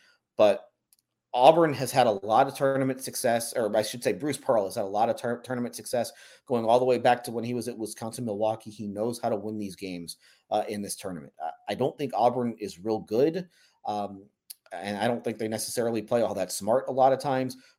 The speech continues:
but it's still not a team that you wanna see. They were, I think they were in the top ten at one point this season. And then you go to Iowa. Iowa is a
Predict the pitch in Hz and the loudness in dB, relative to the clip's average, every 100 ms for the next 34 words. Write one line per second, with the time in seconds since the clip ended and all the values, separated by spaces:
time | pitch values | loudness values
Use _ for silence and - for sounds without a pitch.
0 | _ - 127 113 - _ - 127 - 170 | _ 4 4 4 -4 _ -2 -2 2 4
1 | 143 143 139 - 139 123 120 113 113 107 | 4 4 2 2 -2 -2 -4 -4 -2 -2
2 | - 90 64 104 110 117 101 - - 165 | -6 -10 -8 -6 -4 -4 -6 -8 -10 -6
3 | 175 113 107 92 117 104 117 95 87 90 | -4 -2 -4 -6 -6 -6 -8 -10 -10 -14
4 | 95 90 95 - 80 - _ - - 113 | -16 -18 -18 -14 -14 -16 _ -20 -8 -2
5 | 151 170 156 120 104 78 71 _ _ _ | 4 6 6 6 0 -2 -12 _ _ _
6 | _ _ _ _ _ _ _ _ - 151 | _ _ _ _ _ _ _ _ 6 12
7 | 202 175 151 139 131 123 107 - _ _ | 12 12 12 10 4 2 -4 -10 _ _
8 | _ _ _ 135 113 104 101 | _ _ _ -2 0 -4 -8